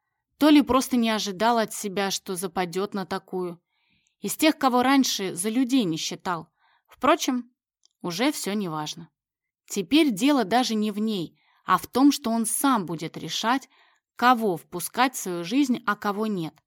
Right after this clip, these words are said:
Клана в его жизни больше нет. Приблизился к машине – но, взглянув вверх на её окна, замялся, а в следующую секунду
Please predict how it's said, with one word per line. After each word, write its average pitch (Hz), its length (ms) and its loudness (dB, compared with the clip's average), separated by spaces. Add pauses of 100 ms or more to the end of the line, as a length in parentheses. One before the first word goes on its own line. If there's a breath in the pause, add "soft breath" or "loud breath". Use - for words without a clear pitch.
(720)
Клана 285 440 6
в 190 40 -2
его 180 280 -4
жизни 170 340 -6
больше 226 460 -2
нет. 214 360 -2 (840)
Приблизился 220 640 2
к - 80 -16
машине – 220 580 -2 (380)
но, 240 140 2
взглянув 262 540 4
вверх 254 440 -2 (400)
на 190 80 -4
её 208 300 2
окна, 214 540 -2 (300 soft breath)
замялся, 233 800 2 (440)
а 185 120 2
в 175 60 0
следующую 233 420 0
секунду 214 680 2